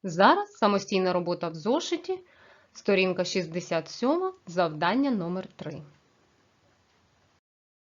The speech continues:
До тебе завдання. Обчисли периметр прямокутника різними способами. Отже, в зошиті запиши завдання номер.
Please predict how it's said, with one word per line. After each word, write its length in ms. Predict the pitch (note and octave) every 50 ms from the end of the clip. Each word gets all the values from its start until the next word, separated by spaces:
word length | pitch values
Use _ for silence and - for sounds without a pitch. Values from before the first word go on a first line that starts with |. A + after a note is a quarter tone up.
| _ _ _ _ _ _ _ _ _ _ _ _ _ _ _ _ _ _ _ _ _ _ _ _ _ _ _ _ _ _ _ _ _ _ _ _ _ _ _ _ _
До 160 | G#3+ F#3+ G#3
тебе 340 | G#3 - D4 F4+ G#4 G4+ F4
завдання. 640 | E4 E4 C#4 G3 E3+ G3 F#3 F3+ E3+ E3+ F3 F#3 G#3 - _ - - _
Обчисли 520 | - F#3+ F#3 - - G#3+ G#3 G3+ G3+ G3 F#3+
периметр 540 | G3+ G3 G3 G3 G3 F#3+ F#3+ - G3 F#3+
прямокутника 840 | - G#3 G3+ G3+ G#3 G3+ - D4+ F4+ F4+ F#4 F4 D#4+ - D#4+ D#4+ D#4 - - _ -
різними 600 | G3+ G#3 G3+ G3 G3 F#3+ F#3 A3 G3+ F#3+ F#3 F3
способами. 680 | F3+ - - - - D3+ - - - D#3 D#3 D#3 E3 F3 - _ - - -
Отже, 240 | - G#3+ G3+ G3 A3
в 40 | G3+
зошиті 520 | F#3+ F#3 G3+ G3 F#3+ - F#3+ - - F#3
запиши 680 | F3 E3+ G3 F#3 F#3+ G3 F#3+ F#3 - - F3+ D#3+ C#3 - - - _ _ _ _ _ _ _ _ - -
завдання 800 | F#3 E3+ G#3+ G#3 E3+ F3 E3 E3+ F#3 F3+ E3 D#3+ D#3 D#3 D#3+
номер. 520 | E3+ F#3 G3 F#3 E3 D#3+ E3 F#3 A#3 D#4+